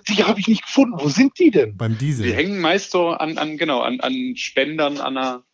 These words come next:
Speaker 3: an einer Säule irgendwo.
Speaker 1: Ja, ich hab mir dann nämlich, äh, an der Säule hab ich nur,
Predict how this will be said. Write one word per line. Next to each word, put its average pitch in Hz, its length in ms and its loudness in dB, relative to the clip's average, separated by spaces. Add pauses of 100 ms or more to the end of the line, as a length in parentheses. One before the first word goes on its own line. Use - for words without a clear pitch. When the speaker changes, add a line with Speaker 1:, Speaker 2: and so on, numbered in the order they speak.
Speaker 3:
an 123 160 -6
einer 123 260 -6
Säule 139 360 0
irgendwo. 92 280 -2
Speaker 1:
Ja, 160 100 6
ich 165 160 2
hab 180 80 4
mir 190 120 4
dann 170 160 8
nämlich, 170 500 4
äh, 147 260 8
an 143 160 2
der 175 120 6
Säule 165 280 6
hab 156 160 0
ich - 100 -10
nur, 180 480 0